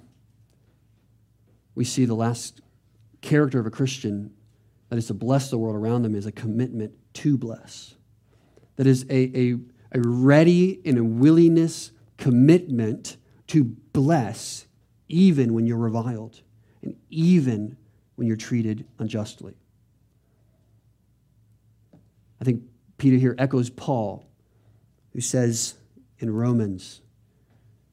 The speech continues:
chapter twelve, verse fourteen, actually, just the very next verse from "Rejoice with those who rejoice and mourn with those who mourn." Paul goes on to say, "Then bless those who persecute you. Bless and do not curse them."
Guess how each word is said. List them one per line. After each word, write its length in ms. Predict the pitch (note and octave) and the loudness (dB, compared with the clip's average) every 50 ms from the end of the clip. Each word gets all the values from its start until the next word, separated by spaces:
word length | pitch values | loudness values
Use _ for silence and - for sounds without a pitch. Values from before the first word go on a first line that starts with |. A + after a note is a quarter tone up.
| _ _ _ _ _ _ _ _ _ _ _ _ _ _ _ _ _ _ _ _ _ _ _ _ _ _ _ - - _ _ _ _ _ _ _ _ _ _ - _ _ _ _ _ | _ _ _ _ _ _ _ _ _ _ _ _ _ _ _ _ _ _ _ _ _ _ _ _ _ _ _ -20 -20 _ _ _ _ _ _ _ _ _ _ -20 _ _ _ _ _
chapter 300 | - D3+ A2+ - A2 A2 - _ _ _ _ _ | -6 -6 -4 -4 -6 -8 -8 _ _ _ _ _
twelve, 260 | - - B2 A#2 A2+ | -4 -2 -2 -2 -2
verse 120 | A#2 A2 | -4 -6
fourteen, 380 | A2+ - B2 A2+ A2+ - A#2 A2 | -6 -6 -8 -8 -6 -4 -4 -4
actually, 240 | G#2+ G#2+ - A2 G#2 | -4 -6 -6 -10 -8
just 200 | G#2+ B2+ B2+ - | -6 -8 -8 -6
the 80 | A2+ | -8
very 260 | G2+ G2+ G#2+ A2+ G#2+ G#2+ | -8 -6 -6 -4 -4 -4
next 240 | A2 G#2+ - - | -4 -6 -8 -10
verse 480 | A2 G2+ G2+ A2 A2 G#2 G2+ - - - _ - - | -12 -8 -6 -6 -6 -6 -8 -12 -16 -16 _ -20 -20
from 400 | - - G#2 G2+ G2+ F#2+ F#2+ G2 - _ _ _ _ _ _ | -16 -12 -10 -8 -8 -8 -10 -12 -16 _ _ _ _ _ _
"Rejoice 420 | - G#2+ G2+ - B2+ A#2+ A#2 A2+ | -12 -12 -6 -4 -2 -2 -2 -2
with 80 | - A2 | -4 -6
those 180 | A2 A2 G#2+ - | -6 -6 -6 -8
who 100 | - G#2+ | -10 -12
rejoice 440 | G#2 G2+ - A2 G#2 G#2 G2+ - | -12 -10 -8 -8 -8 -8 -8 -8
and 100 | A2 G#2 | -8 -6
mourn 160 | G2+ G2+ G#2 G#2+ | -6 -4 -6 -6
with 100 | G#2 G2+ | -8 -8
those 180 | G2+ G#2 G2 - | -10 -10 -10 -10
who 100 | - G2+ | -10 -8
mourn." 440 | G#2 G#2+ A#2 A2+ G#2 G2 G2 G2 G2+ _ | -6 -6 -6 -6 -6 -6 -8 -10 -12 _
Paul 200 | - A2 G#2 G#2 | -12 -10 -10 -10
goes 180 | G2+ G#2 G2+ G#2+ | -8 -8 -8 -8
on 80 | G#2 | -8
to 80 | G2+ G2+ | -10 -10
say, 180 | - - G#2 | -10 -10 -12
"Then 220 | G2+ - G#2 G2+ G2+ | -10 -10 -12 -12 -12
bless 400 | G2+ - G#2+ A#2+ C3+ C3 C3 - | -10 -6 -2 -2 -2 -2 -2 -6
those 260 | - A2+ G#2+ G#2 - | -6 -6 -6 -6 -8
who 120 | - G#2 | -10 -10
persecute 600 | G2+ - A2 G#2 - - G2+ G2+ - - G#2 G2+ - | -10 -8 -10 -10 -10 -10 -14 -14 -12 -12 -12 -12 -12
you. 220 | G#2+ A2 - C3 - _ _ _ _ _ _ _ _ _ _ _ _ _ - - _ | -14 -16 -16 -18 -20 _ _ _ _ _ _ _ _ _ _ _ _ _ -20 -18 _
Bless 440 | - A2 A#2 C3 C3 C3+ C3 - - | -4 0 0 0 0 0 -4 -8 -12
and 240 | - A2+ G#2 G#2 G#2 | -10 -10 -10 -8 -6
do 140 | G#2+ G#2+ | -4 -4
not 260 | G#2+ A2+ G#2 - - _ | -4 -4 -6 -8 -10 _
curse 420 | - - - A#2+ A2+ - - - | -20 -10 -8 -8 -8 -8 -10 -16
them." 280 | - - F#2+ F#2+ - - | -14 -14 -12 -12 -12 -16